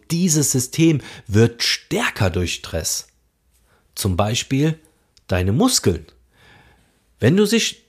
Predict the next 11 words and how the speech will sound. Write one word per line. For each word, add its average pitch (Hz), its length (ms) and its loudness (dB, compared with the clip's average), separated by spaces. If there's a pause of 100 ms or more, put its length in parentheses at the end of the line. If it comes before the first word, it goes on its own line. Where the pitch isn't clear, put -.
trainierst, 165 720 0 (180)
wenn 131 220 -4
du 180 100 0
sie 180 160 0
forderst, 127 580 -2
wenn 120 180 0
du 180 100 0
ihnen 156 320 -2
eben 120 500 -2
Stress - 640 -4
aussetzt, - 720 -10